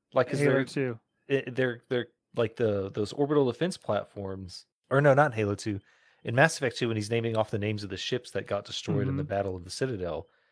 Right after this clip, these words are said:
Speaker 1: he
Speaker 2: Okay.
Speaker 1: says
Speaker 2: He just completely, just shifting me
Speaker 1: Yeah.
Speaker 2: into a completely different universe.
Speaker 1: Yeah, yeah. But no, but
Speaker 2: Yeah.
Speaker 1: he, but he, but he calls several ships the,
Speaker 2: Yeah.
Speaker 1: like, whatever.
Speaker 2: Well, it's because, like, what, what do you think? Just to make it simpler, I mean, you call it the Enterprise, right?
Speaker 1: Right.
Speaker 2: It's the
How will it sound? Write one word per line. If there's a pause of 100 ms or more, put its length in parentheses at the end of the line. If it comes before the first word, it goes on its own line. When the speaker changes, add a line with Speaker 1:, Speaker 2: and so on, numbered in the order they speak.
(140)
Speaker 1:
he
Speaker 2:
Okay.
Speaker 1:
says
Speaker 2:
He
just
completely,
just
shifting
me
Speaker 1:
Yeah.
Speaker 2:
into
a
completely
different
universe.
Speaker 1:
Yeah,
yeah.
But
no,
but
Speaker 2:
Yeah.
Speaker 1:
he,
but
he,
but
he
calls
several
ships
the, (280)
Speaker 2:
Yeah.
Speaker 1:
like,
whatever.
Speaker 2:
Well,
it's
because,
like,
what,
what
do
you
think? (280)
Just
to
make
it
simpler,
I
mean,
you
call
it
the
Enterprise, (200)
right? (140)
Speaker 1:
Right. (140)
Speaker 2:
It's
the